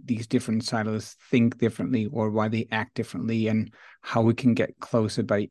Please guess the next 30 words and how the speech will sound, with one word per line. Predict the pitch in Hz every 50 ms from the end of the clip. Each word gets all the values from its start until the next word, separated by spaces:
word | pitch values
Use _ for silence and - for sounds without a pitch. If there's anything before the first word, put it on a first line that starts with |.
| _ -
like | - 113 107 107 - -
you | 127 110
just | - 113 107 - -
mentioned, | 113 107 110 107 - 110 104 104 107 - - _
using | - 117 113 113 113 110 110 107 107 107 107 117 - _ -
a | 127 117
shared | 104 - - - 120 104 104 101 -
language. | 98 104 104 110 107 104 104 110 110 - - - _ _ _ _ _ _ _ _ -
And | 123 117 117 113 113 113 - - _ _ -
that's | 120 131 127 127 - -
why | 117 113 117 113
I | 113
think | 110 - 135 120 117
the | - 113
framework | - - - 123 120 120 117 110 110 110 110 107 - - -
is | 123 117 110 110
a | 104 98 101 - _ _ -
good | 131 - - -
tool | - - - 131 120 117 107 104 104 107 107
to | - - 117
have | 95 113 113 104 -
this | - - 107
shared | - - 131 113 101 - -
language. | 110 110 107 107 110 110 - - 127 - - - - - _ _ _ _
And | - 127 123 123 127 127 -
since | - 165 151 151 135 131
these | 131 127 117 107
skills | - - - - - 156 147 147 139 127 113 -
in | - 127 131 147
this | 127 107 101 - - -